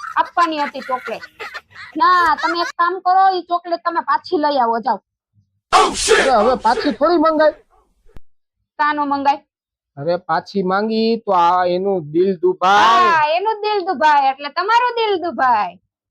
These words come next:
Speaker 2: અરે, પાપ લાગે.
Speaker 1: હા, કા-, શેનો પાપ લાગે? કશોય પાપ ન લાગે.
Speaker 2: પાછું માંગી તો પાપ ના લાગે?
Speaker 1: કાંઈ ન લાગે.
Speaker 2: લે, પણ આપણે ફરી લેતા આવશું.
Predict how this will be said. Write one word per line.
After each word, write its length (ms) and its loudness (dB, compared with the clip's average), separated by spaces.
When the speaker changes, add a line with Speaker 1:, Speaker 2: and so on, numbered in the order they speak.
Speaker 2:
અરે, 180 2
પાપ 420 0
લાગે. 380 2
Speaker 1:
હા, 200 2
કા-, 140 -10
શેનો 200 2
પાપ 200 0
લાગે? 220 -6
કશોય 420 2
પાપ 240 2
ન 160 4
લાગે. 300 0
Speaker 2:
પાછું 360 0
માંગી 220 2
તો 100 0
પાપ 300 0
ના 160 2
લાગે? 280 2
Speaker 1:
કાંઈ 220 2
ન 200 2
લાગે. 340 -2
Speaker 2:
લે, 260 -2
પણ 200 0
આપણે 280 -2
ફરી 220 0
લેતા 340 2
આવશું. 420 0